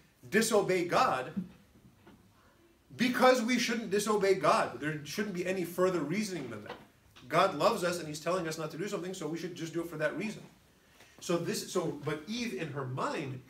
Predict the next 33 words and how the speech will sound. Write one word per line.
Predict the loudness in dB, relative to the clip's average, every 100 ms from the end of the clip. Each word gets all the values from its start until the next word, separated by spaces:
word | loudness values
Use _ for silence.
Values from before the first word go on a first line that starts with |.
| -10
is | -2 0 -2
conflating, | -6 -6 -6 -4 -2 -2 -4
she's | -6 -8 -8
switching | -2 -2 -2 -6 -8 -12 -16 _ -20 -20 _ _ _ -10
the | -8
consequence | -8 -6 0 2 2 0 -4 -4 -6 -6 -8 -12 -8
of | -6 -6
that | -4 -6 -8 -18 -18
action | -14 -14 -16 -16 -18 -20 _ -6
with | -4 -2 -4
the | -4
reason | -4 -4 -4 -4 -4
why | 0 0 0 -4 -18 _ _ _ -20
she | -16
shouldn't | -10 -10 -8
do | -4 -4
it. | -4 -16 _ _ _ _
Are | -8
you | -4
guys | -4
seeing | -2 -2
that? | -2
It's | -4 -10 -20 _ _ -6
kind | -2
of | -2
a | -4
subtle | -6 -6 -4
thing, | -4 -4 -6 -14 _ _ _ _ -6
but | -4 -4 -14 -20 -20 -14 -6
it, | -2
but | 0
it's | -2 -4
important, | 0 2 2 -4